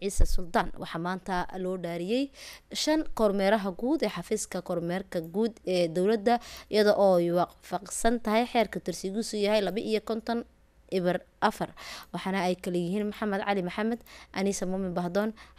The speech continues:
Xasan Axmed Dubad, Saxardiid Maxamed Xasan iyo Zuhuur Cabdi Aadan. Waxaana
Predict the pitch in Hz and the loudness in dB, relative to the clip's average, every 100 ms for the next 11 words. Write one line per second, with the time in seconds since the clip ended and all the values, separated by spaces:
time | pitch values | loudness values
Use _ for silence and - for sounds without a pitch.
0 | - 208 202 - - 190 170 202 202 220 | -6 -4 -4 -4 -6 -4 0 0 2 -2
1 | - - - - 208 202 180 202 185 180 | -4 -20 -20 0 8 8 8 -2 -4 -4
2 | 208 190 180 220 - - 202 - - - | -2 -2 -2 0 8 8 6 -8 -12 0
3 | 226 190 180 180 185 175 - 190 175 175 | 4 4 2 0 0 -2 0 -2 0 -8
4 | - 220 233 185 165 - - - - 180 | -2 4 4 4 -4 -10 -16 -16 -6 -4
5 | - 180 185 175 | 0 0 2 -2